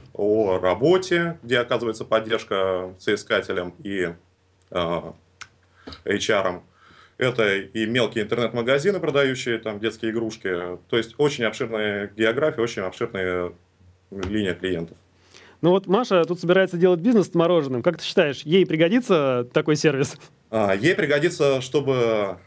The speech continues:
Speaker 1: э, быстро и оперативно реагировать на проблему. Потому что мороженое это все знают, а вот если мороженое приехало растаявшим, наверное, будет неприятно.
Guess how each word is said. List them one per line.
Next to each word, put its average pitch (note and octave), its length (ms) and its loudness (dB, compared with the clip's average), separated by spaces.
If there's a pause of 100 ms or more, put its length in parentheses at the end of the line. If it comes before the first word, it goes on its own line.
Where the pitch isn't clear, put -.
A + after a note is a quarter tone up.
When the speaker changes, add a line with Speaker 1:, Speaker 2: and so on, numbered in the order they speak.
(160)
Speaker 1:
э, G2+ 360 -6
быстро B2 520 0
и A2+ 140 0
оперативно A#2+ 560 0
реагировать G#2+ 500 0
на - 80 -6
проблему. F#2 440 -6
Потому A#2 260 -4
что A#2+ 140 -10
мороженое C3 400 2
это B2+ 100 -4
все C#3 180 0
знают, D#3+ 420 0
а F#2+ 120 0
вот G#2+ 160 0
если A#2+ 220 -4
мороженое A#2+ 760 -2
приехало A2 440 0
растаявшим, A2+ 800 0
наверное, G2 360 -4
будет A2 200 -4
неприятно. E2 720 -4